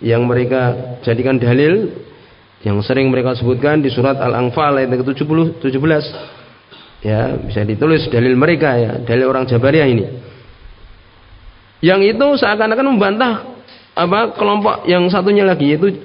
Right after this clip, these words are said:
Qadariyah. Demikian juga nanti Qadariyah mempunyai dalil lagi. Jadi dalilnya mereka ini surat Al-Anfal ayat ketujuh belas. "Wa ma ramaita id ramaita walakinnallaha rama." Tidaklah engkau melempar ketika melempar, akan tapi Allah yang melempar.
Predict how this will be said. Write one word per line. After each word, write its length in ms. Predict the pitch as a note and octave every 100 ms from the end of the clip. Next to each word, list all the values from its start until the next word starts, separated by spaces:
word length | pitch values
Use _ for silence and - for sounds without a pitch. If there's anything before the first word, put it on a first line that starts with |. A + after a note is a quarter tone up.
| -
Qadariyah. 480 | E3+ D#3 C3 A2+ - - - - - _ _ _ - -
Demikian 320 | G#3+ C4+ C#4+
juga 160 | C#4 C#4
nanti 160 | B3+
Qadariyah 400 | A#3+ A3+ A3 C4+
mempunyai 240 | C4+ C4+ C4
dalil 160 | C4+
lagi. 240 | C4+ D#3+ B2 - - - - - -
Jadi 240 | B2+ C3+ G#3
dalilnya 400 | F#3+ F#3+ A3+ G#3+
mereka 240 | A3 G3+ F#3+
ini 400 | D#3+ F#3 F3+ -
surat 160 | E3
Al-Anfal 560 | D#3 D3 D3 D#3+ E3+ -
ayat 400 | D#3 C#3+ - D#3 D3+
ketujuh 240 | C#3+ C3+
belas. 240 | B2+ G#2+ F#2+ - - - - -
"Wa 240 | A2+ C3 D3
ma 160 | F#3
ramaita 480 | G3 F3 F3 G3+ F#3+
id 80 | F3+
ramaita 560 | F3 F3+ F3+ E3+ E3+
walakinnallaha 840 | D#3 D3+ D3+ C#3 C#3+ C#3 C3+ C#3 C3
rama." 260 | A#2+ A2 - - - - - - -
Tidaklah 500 | F3+ E3+ F3 F#3 B3
engkau 220 | G#3+ G3+
melempar 480 | F#3 F3 E3 D#3+ C#3+ B2+ C#3+
ketika 260 | D3+ D#3 D#3
melempar, 500 | D3+ D3 C#3+ E3 A3 A3+ - - - - - - -
akan 200 | C3 B2+
tapi 240 | B2+ C#3+
Allah 240 | G2+ C3+ C#3
yang 160 | A#2+
melempar. 560 | A#2+ A#2+ A2 A2 A2+ A2+